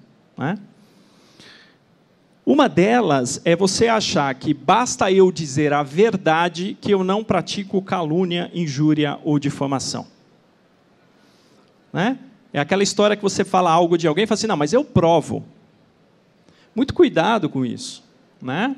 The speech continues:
Tem um caso, isso tá na mídia, por isso que eu vou externar o nome, porque está na internet, está na mídia,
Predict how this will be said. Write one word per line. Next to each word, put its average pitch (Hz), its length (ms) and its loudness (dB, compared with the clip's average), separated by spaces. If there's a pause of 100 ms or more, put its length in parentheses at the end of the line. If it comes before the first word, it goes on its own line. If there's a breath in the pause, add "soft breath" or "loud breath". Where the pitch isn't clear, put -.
(140)
Tem 240 160 0
um 320 100 -2
caso, 190 560 0
isso 151 220 -6
tá 185 100 0
na 165 140 0
mídia, 160 400 -4
por 143 260 -2
isso 214 220 -4
que - 140 0
eu 160 100 4
vou 156 300 0
externar 156 720 -2
o 156 80 0
nome, 160 720 0
porque 139 220 -6
está 160 520 -2
na 165 120 -6
internet, 139 720 -4
está 135 280 -6
na 151 120 -4
mídia, 156 420 -4